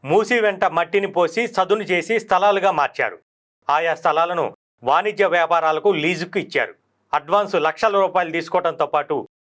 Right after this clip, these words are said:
ప్రతి నెల ఆదాయం పొందుతున్నారు. ప్రధానంగా మూసీ వెంట మోసారాంబాగ్ బ్రిడ్జ్ సమీపంలో భారీగా షెడ్లు వెలిశాయి. అందులో ప్రముఖ ఆటోమొబైల్ కంపెనీలు సర్వీస్ సెంటర్లను ఏర్పాటు చేశాయి.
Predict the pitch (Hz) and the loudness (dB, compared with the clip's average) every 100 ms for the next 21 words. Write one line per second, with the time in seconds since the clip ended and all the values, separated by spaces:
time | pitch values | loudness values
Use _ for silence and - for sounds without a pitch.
0 | _ - 185 190 190 185 190 165 180 180 | _ -4 -4 -2 0 2 2 2 0 0
1 | 160 143 135 123 107 87 _ - 165 170 | -2 -4 -2 -2 -2 -4 _ -2 0 2
2 | 208 208 208 202 190 220 247 220 190 202 | 2 2 2 2 2 2 2 2 2 0
3 | 202 170 190 208 208 185 185 156 151 160 | 2 0 4 4 4 2 0 -2 -8 -4
4 | 156 160 160 160 151 131 - _ _ _ | -4 0 0 0 0 0 -2 _ _ _
5 | 131 156 202 196 196 180 151 160 135 113 | 0 0 0 0 0 0 -2 0 -2 0
6 | 123 90 _ _ - 139 160 135 196 - | -4 -4 _ _ -6 -4 0 2 0 -4
7 | _ - 190 208 208 190 202 202 208 196 | _ -2 0 2 2 2 2 2 2 2
8 | 185 175 165 170 220 240 175 156 190 196 | 0 -4 -2 -2 0 0 0 0 -2 -2
9 | 165 170 160 143 - 131 120 117 120 95 | -4 -2 -2 -2 -2 -4 -4 -4 -4 -6